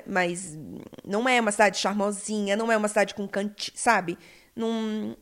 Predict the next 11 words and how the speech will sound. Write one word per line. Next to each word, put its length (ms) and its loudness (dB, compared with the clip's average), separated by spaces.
são 200 -2
belezas 380 4
diferentes. 600 -2
Então, 320 -2
no 220 -6
quesito 440 -6
beleza, 640 4
eu 80 0
vou 120 0
de 100 -4
Turim. 360 -2